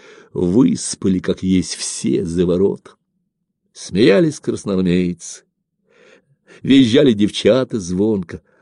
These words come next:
а лекпом придорожный, усевшись на митинговых брёвнах перед обступившей его кучкой молодёжи, наигрывал на двухрядке. Ночь спускалась тихо-тихо.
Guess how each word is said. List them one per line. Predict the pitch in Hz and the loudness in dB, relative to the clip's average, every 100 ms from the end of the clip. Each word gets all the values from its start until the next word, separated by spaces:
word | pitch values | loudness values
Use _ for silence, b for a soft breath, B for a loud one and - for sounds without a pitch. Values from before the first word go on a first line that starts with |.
| _ _ | _ _
а | 85 90 | -6 0
лекпом | 95 101 98 - - 113 117 117 90 - - | 2 4 2 -2 -4 4 6 6 2 -4 -10
придорожный, | 87 85 76 80 87 123 107 107 104 92 - _ _ _ _ _ _ | -4 -4 -4 -2 2 2 0 -2 -2 -2 -6 _ _ _ _ _ _
усевшись | - 90 - - 92 - 101 - - | -6 -6 -6 -4 -4 -2 -6 -6 -6
на | 95 | -4
митинговых | 92 101 90 90 92 82 | -2 -4 -6 -4 -4 -4
брёвнах | 78 95 101 98 87 87 - | -2 2 6 4 4 -2 -2
перед | 87 | -2
обступившей | 87 85 - - 82 95 87 - | -2 -6 -8 -10 -6 -6 -6 -6
его | 92 85 | -4 -6
кучкой | - 98 - 92 | -6 -8 -6 -6
молодёжи, | 90 92 85 95 87 80 - _ _ _ _ _ _ _ | -4 -4 0 0 0 -2 -10 _ _ _ _ _ _ _
наигрывал | - 71 80 135 156 101 85 78 _ 65 | -14 -6 0 0 2 0 0 -4 _ -16
на | 67 | -10
двухрядке. | 71 - 69 - _ - _ _ _ _ _ _ _ _ _ _ _ _ _ _ _ _ _ _ _ _ - | -10 -8 -10 -10 _ -20 _ _ _ _ _ _ _ _ _ _ _ _ _ _ _ _ _ _ _ _ -4
Ночь | 139 - | -4 -2
спускалась | - - 90 - 95 87 82 - | -8 -6 -8 -6 -4 -4 -4 -8
тихо-тихо. | - - - - 85 - 87 80 - 90 80 | -6 -6 -6 -10 -16 -14 -12 -10 -12 -12 -14